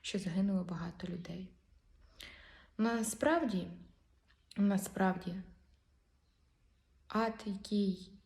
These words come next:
зараз є, гірший, чим за часів Ноя. Люди стали ще гірші. Стались війни. Люди стали ще більше чекати чогось гіршого, не знати, як їм жити,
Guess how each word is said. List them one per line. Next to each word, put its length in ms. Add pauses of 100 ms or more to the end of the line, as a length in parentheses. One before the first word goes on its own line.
(120)
зараз 580
є, 380 (540)
гірший, 480
чим 220
за 120
часів 360
Ноя. 380
Люди 240
стали 300
ще 280
гірші. 580 (400)
Стались 520
війни. 560 (720)
Люди 280
стали 580 (680)
ще 260
більше 760 (720)
чекати 560
чогось 420
гіршого, 840 (360)
не 140
знати, 380
як 200
їм 140
жити, 460